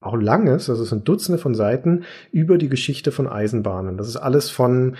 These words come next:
der Entstehung von Eisenbahnen, die Finanzierung, die Spezifika des Baus, unterschiedliche Schienentypen, unterschiedliche Brückentypen, wie funktioniert eine Lokomotive, eine Dampflokomotive,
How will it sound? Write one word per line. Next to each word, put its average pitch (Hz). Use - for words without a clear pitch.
der 123
Entstehung 185
von 156
Eisenbahnen, 123
die 135
Finanzierung, 123
die 143
Spezifika 170
des 135
Baus, 117
unterschiedliche 139
Schienentypen, 139
unterschiedliche 160
Brückentypen, 127
wie 156
funktioniert 143
eine 127
Lokomotive, 120
eine 113
Dampflokomotive, 120